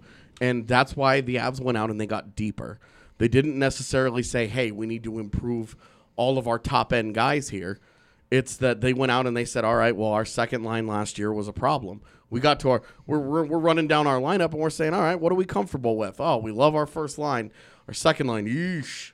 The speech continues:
And then you keep going down that list and you, you get to a black hole of a fourth line that gave you nothing last season. And this year, they're going to have one of the top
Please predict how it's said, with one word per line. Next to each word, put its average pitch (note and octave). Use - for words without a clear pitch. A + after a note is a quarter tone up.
And A#2+
then B2+
you B2+
keep B2+
going C#3+
down D3
that C#3+
list F3+
and D#3+
you, D#3+
you D3+
get F3+
to E3+
a A#2+
black C3+
hole D3
of A#2
a A#2
fourth C3
line B2
that G#2+
gave A2
you A2
nothing A2
last G2+
season. G#2
And B2
this D#3
year, A#2
they're B2
going C3+
to C3+
have A2+
one A2
of A2+
the A2
top A2